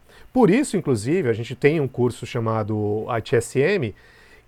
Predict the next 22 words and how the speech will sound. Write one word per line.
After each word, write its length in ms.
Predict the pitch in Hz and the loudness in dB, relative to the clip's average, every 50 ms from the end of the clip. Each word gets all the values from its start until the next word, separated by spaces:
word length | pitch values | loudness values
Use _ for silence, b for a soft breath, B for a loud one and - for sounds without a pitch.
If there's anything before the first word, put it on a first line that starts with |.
| _ - | _ -6
que 140 | - 262 | -2 0
eu 140 | 285 339 359 | 2 4 4
exploro 640 | 330 - - - - - 156 170 208 247 247 190 139 | 2 0 -2 -10 0 4 6 6 8 6 6 4 2
muitas 680 | 139 147 156 170 202 254 294 339 339 - - 220 160 131 | 0 0 0 0 0 0 0 -2 -4 -4 -2 -2 -2 0
outras 340 | 156 170 - 151 147 123 - | -2 -4 -2 -4 -6 -6 -6
coisas 480 | - - 190 220 240 226 156 156 151 - - | -2 0 2 2 2 2 2 -2 -4 -6 -10
que 140 | - 233 240 | -10 -8 -6
não 220 | 262 277 302 311 | -6 -6 -6 -8
tem, 340 | - - - 196 240 262 247 | -2 0 0 0 2 0 0
na 80 | 202 170 | 0 0
verdade, 380 | 151 151 143 165 170 147 151 | 0 0 0 0 -2 -2 -2
nos 200 | 160 190 226 196 | -4 -2 -2 -2
livros, 560 | 180 185 196 233 254 220 147 123 120 - - - _ _ _ _ _ | -2 -2 -2 -2 0 0 0 -2 -2 -4 -10 -18 _ _ _ _ _
que 180 | - - 240 240 - - - - - - - - _ | -8 -8 -8 -8 -8 -14 -20 -20 -20 -20 -20 -10 _
é 100 | 202 233 | -2 0
a 100 | 277 320 311 | 0 0 2
nossa 260 | 240 214 - - 190 | 2 0 2 2 0
realidade 600 | 165 160 160 156 147 127 131 131 139 139 127 131 | 2 2 2 0 0 2 4 4 4 2 2 -2
do 100 | 127 135 | -2 -2
dia 180 | 127 127 143 | 0 2 2
a 40 | 139 | 2
dia. 340 | 120 98 107 107 101 92 - | 2 0 -2 -2 -2 -2 -4